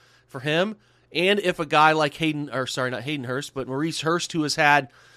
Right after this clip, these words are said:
he's had real moments in the N F L where he's been a very productive player.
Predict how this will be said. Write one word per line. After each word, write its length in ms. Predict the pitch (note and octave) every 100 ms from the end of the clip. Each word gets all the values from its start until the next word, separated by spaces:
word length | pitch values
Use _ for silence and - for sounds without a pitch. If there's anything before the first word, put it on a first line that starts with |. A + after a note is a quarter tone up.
| _ _ _ _
he's 240 | - A3 -
had 320 | A3+ A3+ D3+
real 220 | G3+ G3+
moments 400 | D#3+ G3 F3+ -
in 80 | D3
the 100 | C#3+
N 80 | C#3
F 160 | B2
L 180 | E3 D3
where 120 | A2+
he's 180 | A#2+ C#3+
been 140 | C#3+ C#3
a 40 |
very 280 | B2+ D3 C#3+
productive 420 | D3 D3 - C3
player. 380 | D#3+ E3+ B2